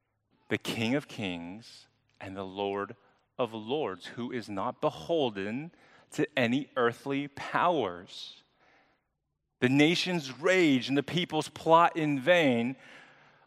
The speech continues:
while he who sits in the heavens laughs. The Lord holds them in derision. Psalm two, verse four. Or here's Daniel chapter two, verse twenty-one, affirming the Lord's sovereignty over all other sovereigns.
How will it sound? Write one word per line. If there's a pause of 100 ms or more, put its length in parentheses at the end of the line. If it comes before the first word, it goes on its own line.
while
he
who
sits
in
the
heavens
laughs. (760)
The
Lord
holds
them
in
derision. (500)
Psalm
two, (120)
verse
four. (1120)
Or
here's
Daniel
chapter
two,
verse
twenty-one,
affirming
the
Lord's
sovereignty
over
all
other
sovereigns.